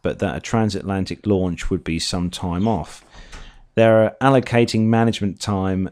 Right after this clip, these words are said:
to do it right now, he said, when asked about whether JetBlue would look at expanding its services beyond its existing geographies.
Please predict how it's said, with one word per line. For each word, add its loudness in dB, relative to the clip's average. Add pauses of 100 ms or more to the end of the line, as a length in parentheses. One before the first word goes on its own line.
(160)
to -12
do 2
it 0
right -4
now, 0
he -2
said, -4 (120)
when -2
asked -8
about -4
whether -2
JetBlue 2
would -4
look 2
at -8
expanding 0
its -8
services -6
beyond 0 (140)
its -10
existing -8
geographies. -4